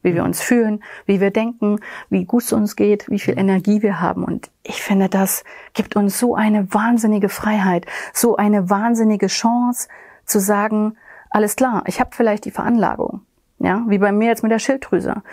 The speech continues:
Speaker 1: Vielleicht habe ich die Veranlagung zu Autoimmun Morbus Basedow. Aber solange ich weiß, wie ich meinen Körper stärken kann, dass er das Thema im Griff hat, geht's mir gut.
Speaker 2: Mhm.
Speaker 1: Ja.
Speaker 2: Ja, schön.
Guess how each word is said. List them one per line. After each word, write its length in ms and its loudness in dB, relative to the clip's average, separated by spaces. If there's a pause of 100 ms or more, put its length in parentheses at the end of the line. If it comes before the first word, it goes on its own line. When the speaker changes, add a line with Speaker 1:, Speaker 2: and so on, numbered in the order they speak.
(160)
Speaker 1:
Vielleicht 240 0
habe 160 2
ich 60 -4
die 100 -4
Veranlagung 640 0
zu 160 -4
Autoimmun 720 4
Morbus 320 0
Basedow. 640 -2 (580)
Aber 140 0
solange 340 2
ich 220 -2
weiß, 440 2 (240)
wie 80 0
ich 180 0
meinen 200 4
Körper 300 0
stärken 420 0
kann, 400 0 (220)
dass 220 0
er 80 2
das 340 -4
Thema 320 2
im 140 0
Griff 260 -2
hat, 240 -4 (480)
geht's 180 -6
mir 120 -2
gut. 200 -12 (200)
Speaker 2:
Mhm. 220 -8 (280)
Speaker 1:
Ja. 160 0 (840)
Speaker 2:
Ja, 100 -10
schön. 300 -12